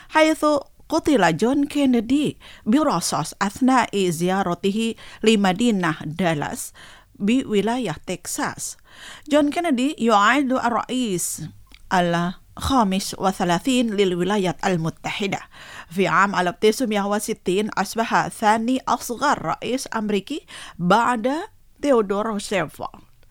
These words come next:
عين كينيدي رئيساً بعد أن تم تنصيبه في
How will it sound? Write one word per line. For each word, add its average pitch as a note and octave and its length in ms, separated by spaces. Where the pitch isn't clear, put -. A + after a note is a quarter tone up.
عين D4+ 420
كينيدي A#3+ 640
رئيساً A3+ 580
بعد F#3+ 480
أن G3 400
تم F3+ 500
تنصيبه A3 840
في F#3 420